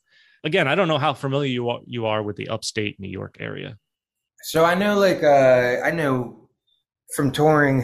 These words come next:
Speaker 2: um, like, Watertown, Rochester,
Speaker 1: Have you
Speaker 2: Buffalo.
Speaker 1: really been up to Watertown? That's a surprise.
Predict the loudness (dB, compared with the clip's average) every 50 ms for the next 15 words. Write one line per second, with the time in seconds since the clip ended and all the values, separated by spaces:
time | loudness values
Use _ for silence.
0 | -2 -4 -2 2 4 4 4 4 2 0 -2 -6 -10 -6 -6 -6 -2 0 2 2
1 | 4 2 0 0 0 2 2 4 4 4 4 4 4 4 2 0 -2 -4 -10 -18
2 | -18 -6 -2 0 0 0 0 0 0 0 0 0 -4 -6 -4 -2 -2 0 -2 -2
3 | -2 -2 -2 0 0 0 0 0 0 0 0 0 0 -2 -2 -4 -2 -4 -2 0
4 | 0 2 2 0 0 -2 -2 -4 -4 -4 -6 -8 -8 -10 -8 -10 -10 -10 _ -14
5 | -12 -10 -10 -12 -14 -18